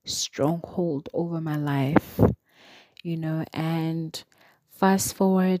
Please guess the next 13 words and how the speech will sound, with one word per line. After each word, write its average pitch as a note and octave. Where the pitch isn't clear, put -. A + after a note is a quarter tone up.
to F3
my, D#3
so F3
I F3
jumped F#3
into F3+
varsity E3+
at E3
some E3
point E3
where E3+
I D#3
relapsed. -